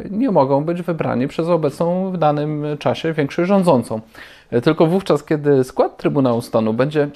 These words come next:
niezależny od większości rządzącej, tylko wtedy jest możliwe, że ci ludzie, którzy tam są, rzeczywiście na podstawie przepisów o odpowiedzialności konstytucyjnej,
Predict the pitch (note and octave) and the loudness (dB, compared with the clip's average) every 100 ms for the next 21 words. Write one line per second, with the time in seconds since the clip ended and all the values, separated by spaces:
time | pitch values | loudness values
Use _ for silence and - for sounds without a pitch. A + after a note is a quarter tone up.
0 | _ _ _ _ _ _ C#3+ C3 C#3 C3 | _ _ _ _ _ _ 0 4 4 4
1 | C#3 B2 B2+ D3+ - C#3 C3+ B2+ A2+ A#2 | 0 -2 -4 -6 -6 -4 -2 -2 -2 -6
2 | C#3 - - F3+ E3 B2 - A#2 G#2+ A#2+ | -8 -6 -2 2 4 2 0 -6 -4 -4
3 | - - - - - A#2+ C#3 C#3 C#3 C3+ | -6 -14 -20 -20 -6 -2 0 0 0 0
4 | B2 C3+ C3 C3 B2 A#2+ B2 C3 A#2+ A#2+ | -2 -4 -4 -4 -2 0 0 -2 -8 -8
5 | - A#2 G#2+ A#2+ - B2 B2 A2 A#2 B2+ | -6 -6 -6 -6 -4 -2 -2 -4 -8 -8
6 | B2 B2+ A2 A2+ - A#2 A#2+ A#2+ B2 B2 | -6 -4 -2 -2 -2 -4 -4 -4 -4 -4
7 | A#2 A2+ A2 - A2+ B2 | -4 -4 -6 -6 -4 -4